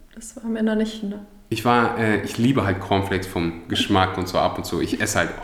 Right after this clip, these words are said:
Speaker 2: Whole Foods, äh, und ab und zu gönn ich mir dann halt so Cornflakes
Speaker 1: Mhm.
Speaker 2: mit, äh, ein paar anderen, mit Beeren oder was weiß ich, ein bisschen Hafermilch. Anyways, ich war in England und hatte diesen Karton vor mir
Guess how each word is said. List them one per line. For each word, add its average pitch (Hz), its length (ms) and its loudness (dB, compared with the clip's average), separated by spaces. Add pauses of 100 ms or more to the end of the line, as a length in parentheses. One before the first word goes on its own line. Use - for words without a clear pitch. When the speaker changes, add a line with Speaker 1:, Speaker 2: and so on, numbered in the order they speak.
Speaker 2:
Whole 120 160 4
Foods, - 580 2 (880)
äh, 95 220 2
und 92 140 2
ab - 120 0
und 92 60 -4
zu - 140 -10
gönn 85 100 -2
ich 80 140 -8
mir 82 40 -2
dann 85 160 -4
halt 95 140 -8
so - 100 -10 (180)
Cornflakes 151 600 -2
Speaker 1:
Mhm. 208 80 -2
Speaker 2:
mit, 208 240 -4
äh, - 60 -6
ein - 180 -4
paar - 160 0
anderen, 85 340 -6
mit 92 200 -4
Beeren 85 280 -4
oder 82 160 -4
was 87 140 -10
weiß 95 80 -8
ich, 95 60 -6
ein 90 180 -8
bisschen 90 240 -10
Hafermilch. 87 380 -8 (320)
Anyways, 120 360 6 (300)
ich 107 140 -2
war 120 200 8
in - 60 -2
England 165 480 6 (440)
und 113 280 4
hatte 123 180 0
diesen 113 220 0
Karton 135 580 4
vor 117 280 4
mir - 180 0